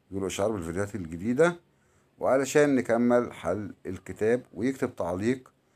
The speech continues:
سواء هو استفاد أو ما استفادش أو في ملحوظة أو ما فيش.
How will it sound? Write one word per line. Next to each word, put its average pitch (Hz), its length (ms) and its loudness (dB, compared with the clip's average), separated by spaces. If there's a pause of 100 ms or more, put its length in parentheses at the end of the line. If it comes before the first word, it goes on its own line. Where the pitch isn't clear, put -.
(220)
سواء 104 280 0
هو 104 140 0
استفاد 101 420 -2
أو 78 80 -2
ما 87 60 -2
استفادش 107 500 -4
أو - 180 -4
في 85 160 -10
ملحوظة 117 640 -2 (680)
أو 82 40 -12
ما 80 120 -6
فيش. 147 540 -4